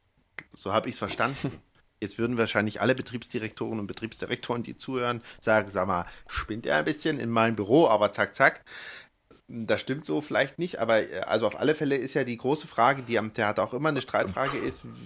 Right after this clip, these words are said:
Speaker 1: Was ist Arbeitszeit, wie wird sie gemessen und wie viele Stunden arbeitet ihr pro Woche?
Speaker 2: Ja.
Speaker 1: Und es gibt ja diese
Speaker 2: Es
Speaker 1: Regelung, dass die Arbeitgeber dazu verpflichtet werden, das transparent aufzeichnen zu müssen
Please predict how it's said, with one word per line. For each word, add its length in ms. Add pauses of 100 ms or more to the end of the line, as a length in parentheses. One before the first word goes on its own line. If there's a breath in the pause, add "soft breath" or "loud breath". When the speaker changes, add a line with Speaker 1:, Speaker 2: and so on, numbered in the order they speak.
(160)
Speaker 1:
Was 200
ist 80
Arbeitszeit, 720
wie 140
wird 140
sie 120
gemessen 420
und 160
wie 60
viele 200
Stunden 280
arbeitet 400
ihr 100
pro 160
Woche? 200
Speaker 2:
Ja. 200 (300 loud breath)
Speaker 1:
Und 160
es 120
gibt 220
ja 100
diese 340
Speaker 2:
Es 40
Speaker 1:
Regelung, 400
dass 160
die 140
Arbeitgeber 640
dazu 240
verpflichtet 500
werden, 300 (380 loud breath)
das 180
transparent 480
aufzeichnen 480
zu 80
müssen 340